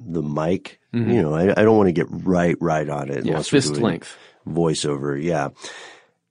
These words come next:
Speaker 1: And additionally, one could argue, if we were to look at podcasting as a, a ritual or a rite, that what you and I are doing now is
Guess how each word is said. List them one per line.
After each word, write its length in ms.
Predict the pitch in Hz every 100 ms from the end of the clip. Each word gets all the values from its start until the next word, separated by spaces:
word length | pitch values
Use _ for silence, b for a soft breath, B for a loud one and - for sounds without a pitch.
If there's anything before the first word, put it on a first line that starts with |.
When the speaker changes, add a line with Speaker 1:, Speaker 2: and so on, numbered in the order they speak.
| _ _ _ _ _ -
Speaker 1:
And 360 | 131 123 120 -
additionally, 840 | 104 98 87 87 85 82 87 117 - _ _
one 240 | 90 92 90
could 200 | - 82
argue, 560 | 76 73 76 87 143 143 - _ _ - -
if 420 | 80 90 87 -
we 120 | 92
were 160 | 85 80
to 80 | 76
look 220 | 80 80
at 100 | 78
podcasting 1000 | - 85 78 - 73 73 - 82 85 90
as 360 | 73 71 69 71
a, 320 | 69 65 65 -
a 60 | 69
ritual 580 | - 170 - 73 80 98
or 140 | 73
a 20 | 67
rite, 460 | 78 76 90 - B B B
that 280 | 82 82 -
what 220 | 92 85
you 240 | 101 104
and 120 | 104 85
I 160 | 82
are 100 | 82
doing 440 | 78 82 76 73 82
now 500 | 104 80 71 73 - b b b _
is 960 | 87 80 78 76 76 73 - - -